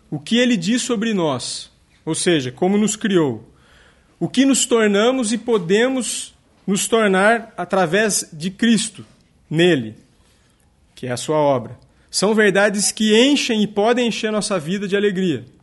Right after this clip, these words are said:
que podem transformar as nossas opiniões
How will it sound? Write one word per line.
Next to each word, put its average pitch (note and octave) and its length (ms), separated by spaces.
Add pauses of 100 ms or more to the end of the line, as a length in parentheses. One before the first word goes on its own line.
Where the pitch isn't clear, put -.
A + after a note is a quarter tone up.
(360)
que C#3+ 120
podem F#3+ 240
transformar G#3 640
as F#3+ 80
nossas G3 240
opiniões F#3+ 840